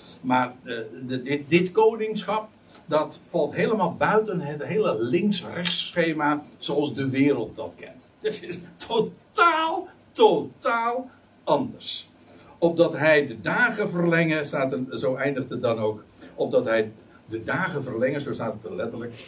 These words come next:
in zijn koninkrijk. Een lang koninkrijk zou hebben. Een langdurig koninkrijk. Dat is trouwens ook de, de belofte die God heeft gegeven. Hij heeft zijn belofte verbonden aan het huis van David.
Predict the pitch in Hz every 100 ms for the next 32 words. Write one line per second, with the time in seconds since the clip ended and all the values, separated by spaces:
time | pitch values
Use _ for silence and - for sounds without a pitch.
0 | - - - 139 123 117 113 107 117 104
1 | 90 87 107 147 165 226 247 269 262 254
2 | 208 165 123 113 107 90 - 82 - -
3 | - - - 131 214 202 - 214 247 220
4 | - 220 214 165 127 113 214 180 190 180
5 | 170 160 - - - - 123 131 123 104
6 | 110 104 107 - - 165 131 156 170 143
7 | 131 - 107 92 - - - - - -
8 | - 143 135 127 - 175 175 220 226 247
9 | 185 208 160 127 120 - - - 123 95
10 | - - - 139 147 160 - - - -
11 | - - - - 110 107 - - - -